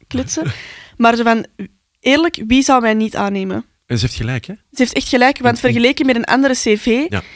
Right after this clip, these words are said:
Speaker 1: je hebt dat misschien zelfs, dat wil niet zeggen dat je om de zes maanden van job moet veranderen,
Speaker 2: Nee,
Speaker 1: hè?
Speaker 2: nee, nee, nee,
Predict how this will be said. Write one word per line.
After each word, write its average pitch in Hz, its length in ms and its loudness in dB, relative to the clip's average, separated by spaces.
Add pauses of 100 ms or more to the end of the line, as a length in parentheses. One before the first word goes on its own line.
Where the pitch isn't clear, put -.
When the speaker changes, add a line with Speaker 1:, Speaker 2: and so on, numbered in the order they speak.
(140)
Speaker 1:
je - 60 -4
hebt 277 120 4
dat 339 120 4
misschien 294 300 2
zelfs, 233 340 2 (600)
dat 240 200 2
wil 247 120 4
niet 262 160 2
zeggen 285 220 2
dat 254 100 -2
je - 100 -6 (280)
om 262 200 4
de 247 60 2
zes 240 200 0
maanden 233 260 2
van 208 100 2
job 208 180 -2
moet 208 160 -4
veranderen, 196 320 -2
Speaker 2:
Nee, 180 100 2
Speaker 1:
hè? 175 60 2
Speaker 2:
nee, 156 100 0
nee, 151 120 -2
nee, 185 60 -6